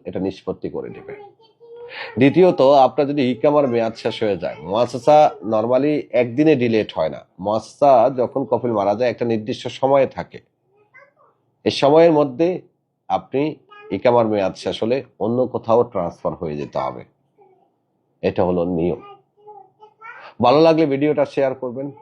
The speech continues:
যে কোনো তথ্য বা পরামর্শের দরকার হলে আমাদের অফিসে আসবেন, আমরা সর্বোচ্চ চেষ্টা করব। আমরা প্রতিষ্ঠান নিয়ে ব্যবসা করি, আমাদের সৌদিতে বর্তমানে নয়টা প্রতিষ্ঠান, দেশে দুইটা, এগারোটা, এবং খুব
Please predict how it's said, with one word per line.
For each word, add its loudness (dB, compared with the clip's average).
যে -2
কোনো 0
তথ্য -4
বা 6
পরামর্শের 2
দরকার 0
হলে 2
আমাদের 2
অফিসে -6
আসবেন, -8
আমরা 0
সর্বোচ্চ -2
চেষ্টা -2
করব। -2
আমরা 4
প্রতিষ্ঠান 2
নিয়ে 2
ব্যবসা -2
করি, -2
আমাদের 0
সৌদিতে 2
বর্তমানে 0
নয়টা 0
প্রতিষ্ঠান, -2
দেশে 0
দুইটা, 2
এগারোটা, 2
এবং 0
খুব -2